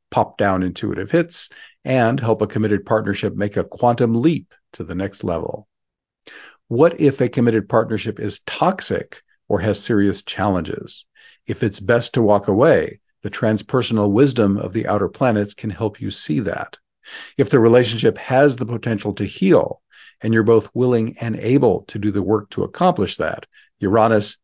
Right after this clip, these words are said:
Neptune, and Pluto can empower the healing process.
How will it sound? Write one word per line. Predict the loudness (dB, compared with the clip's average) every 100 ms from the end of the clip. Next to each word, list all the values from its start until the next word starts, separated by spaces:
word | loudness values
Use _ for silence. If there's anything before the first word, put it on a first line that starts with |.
| _ -2
Neptune, | -2 -2 -4 -2
and | -2 -4
Pluto | -2 2 2 2
can | -2 -6
empower | -6 -6 -2 2 2 0 -6 -10
the |
healing | -6 -6 -6
process. | -8 -8 -8 -10 -12 -16 -20